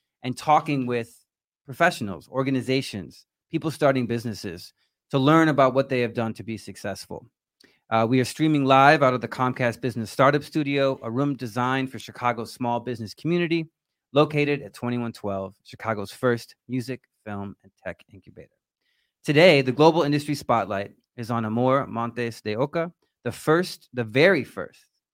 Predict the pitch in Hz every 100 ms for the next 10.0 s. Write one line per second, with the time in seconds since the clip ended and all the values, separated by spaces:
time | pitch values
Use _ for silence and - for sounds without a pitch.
0 | _ _ - 110 131 131 131 123 110 113
1 | 107 107 98 - 101 - 117 123 120 110
2 | 107 104 98 95 - 92 90 - - -
3 | _ _ _ - 135 151 143 143 147 127
4 | 101 120 131 147 139 123 127 131 131 110
5 | 101 127 143 156 - 127 127 - 131 107
6 | 104 110 120 131 123 107 104 - 117 120
7 | 120 120 117 - _ _ 117 127 - 135
8 | - 107 120 123 120 117 117 - _ _
9 | _ 117 117 110 104 113 131 147 175